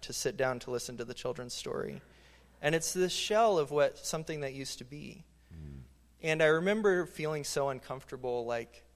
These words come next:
Speaker 1: "This isn't ever gonna be a place I'm gonna come to," <laughs> you know? And, and time passed, and turns out they had a shared pastor,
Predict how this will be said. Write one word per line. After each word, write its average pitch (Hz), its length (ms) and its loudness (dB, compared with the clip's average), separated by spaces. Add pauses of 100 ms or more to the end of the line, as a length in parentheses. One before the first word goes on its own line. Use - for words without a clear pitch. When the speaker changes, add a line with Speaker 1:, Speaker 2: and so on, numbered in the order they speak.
(800)
Speaker 1:
"This 185 200 -4
isn't 160 420 2 (220)
ever 131 240 0
gonna 120 160 -4
be 117 80 -4
a 110 60 -4
place 117 280 -4 (100)
I'm 120 200 -14
gonna - 180 -12
come - 280 -16
to," - 200 -8 (120)
<laughs> - 100 -20
you 220 180 10
know? 180 320 8 (680)
And, 185 280 6
and 175 200 2
time 180 280 2
passed, 147 600 -2
and 123 280 -4 (760)
turns 190 220 2
out 165 160 8
they 156 80 4
had 156 100 6
a 135 60 2
shared 147 360 2
pastor, 135 560 0